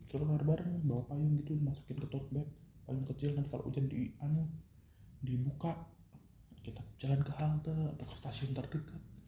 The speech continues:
Habis itu naik mungkin bis, yang bisnya juga nyaman. I mean, nggak usah nyaman-nyaman banget lah kita. Kita belum punya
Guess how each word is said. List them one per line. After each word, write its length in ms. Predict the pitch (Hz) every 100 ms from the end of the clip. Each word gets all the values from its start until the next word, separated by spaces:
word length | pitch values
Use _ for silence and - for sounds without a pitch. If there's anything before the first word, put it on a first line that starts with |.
| - - - - -
Habis 240 | - 127 120
itu 60 | 135
naik 200 | 120 120 - - - -
mungkin 360 | 127 135 - - - 113
bis, 520 | 120 190 - - - - - - - - - 123
yang 160 | 117
bisnya 240 | 117 - 120
juga 200 | 117 113
nyaman. 400 | 135 143 156 160
I 120 | - 175
mean, 160 | 214 - - - - -
nggak 120 | 139 -
usah 200 | - -
nyaman-nyaman 440 | 165 131 117 117 117
banget 180 | 131 -
lah 80 | 127
kita. 200 | - 208 - - - - - - - - -
Kita 160 | - 185
belum 240 | 135 127 -
punya 240 | 131